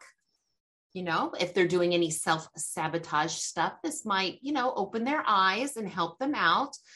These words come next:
So I'll give that link so that you can put that in the description below. And there you go. Any questions, you guys? Just,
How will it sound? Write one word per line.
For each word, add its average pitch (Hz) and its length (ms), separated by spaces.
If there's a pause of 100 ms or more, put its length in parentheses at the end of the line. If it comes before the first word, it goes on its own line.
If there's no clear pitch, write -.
(260)
So - 180
I'll 190 140
give 214 220
that 226 260
link 226 320
so - 140
that 185 280
you 196 60
can 185 160
put 190 240
that 180 260
in 180 140
the 175 80
description 170 680
below. 165 640 (520)
And 247 400 (920)
there 208 160
you 208 220
go. 254 240
Any 254 160
questions, 254 600
you 247 80
guys? 269 380
Just, - 400